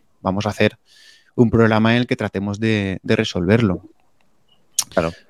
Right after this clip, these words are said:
Speaker 2: Marcelo, que dejamos por aquí abajo, comunicar punto com barra preguntas, ¿vale? Para que nos lancéis preguntas, eh, para este programa o para los siguientes que tenemos. Y
Speaker 1: Ujú.
Speaker 2: si se ha quedado algo en el aire que queráis que, que, ¿no? que se lo traslademos tanto a Ebrul como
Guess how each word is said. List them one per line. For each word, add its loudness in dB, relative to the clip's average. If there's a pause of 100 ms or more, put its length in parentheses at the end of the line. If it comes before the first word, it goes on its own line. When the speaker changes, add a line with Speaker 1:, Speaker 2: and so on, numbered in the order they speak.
(360)
Speaker 2:
Marcelo, 0
que 4
dejamos 2
por 2
aquí -2
abajo, -2
comunicar -4
punto -4
com 0
barra 0
preguntas, -2
¿vale? -2
Para -6
que -8
nos -8
lancéis -4
preguntas, -2
eh, -2
para 0
este -2
programa 2
o -2
para -4
los -6
siguientes -2
que -2
tenemos. -4 (380)
Y 2
Speaker 1:
Ujú. 0
Speaker 2:
si -10
se -10
ha -6
quedado 2
algo 0
en -4
el 0
aire -2
que -6
queráis -2
que, -4
que, -8
¿no? -4
que -8
se -6
lo -6
traslademos -2
tanto -2
a 4
Ebrul 0
como -2